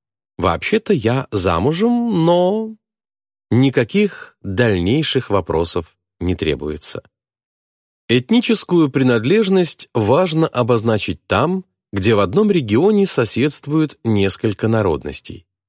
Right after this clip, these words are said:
Например, горные народы Северного Вьетнама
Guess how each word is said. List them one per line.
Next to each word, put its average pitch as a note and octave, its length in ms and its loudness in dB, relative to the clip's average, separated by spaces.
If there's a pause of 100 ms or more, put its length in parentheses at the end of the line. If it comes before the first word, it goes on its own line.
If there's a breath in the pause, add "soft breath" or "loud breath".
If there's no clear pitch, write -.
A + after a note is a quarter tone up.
(280)
Например, F#2+ 640 0 (320)
горные F3 580 2
народы D3+ 460 0
Северного C3 580 0
Вьетнама G2+ 840 -2